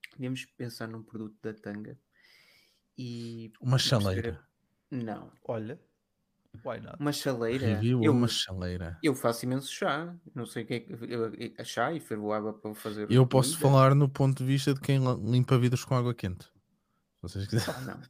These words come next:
Speaker 3: <laughs> Boa. Olha, essa desconhecia.
Speaker 2: <laughs> Ai, caraças.
Speaker 3: Opa, a, a marca ideal seria a Xiaomi. Tem, tem gadgets
Speaker 2: Os
Speaker 3: para o
Speaker 2: headphones,
Speaker 3: lar,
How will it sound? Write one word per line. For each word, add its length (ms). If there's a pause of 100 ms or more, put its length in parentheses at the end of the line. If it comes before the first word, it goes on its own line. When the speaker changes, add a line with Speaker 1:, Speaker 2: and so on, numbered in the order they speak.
(140)
Speaker 3:
<laughs> 160
Boa. 320 (340)
Olha, 160
essa 200
desconhecia. 680 (360)
Speaker 2:
<laughs> 320
Ai, 280
caraças. 520 (100)
Speaker 3:
Opa, 440 (180)
a, 340
a 40
marca 340
ideal 340
seria 300
a 20
Xiaomi. 480 (300)
Tem, 200
tem 220
gadgets 380
Speaker 2:
Os 80
Speaker 3:
para 100
o 60
Speaker 2:
headphones, 80
Speaker 3:
lar, 320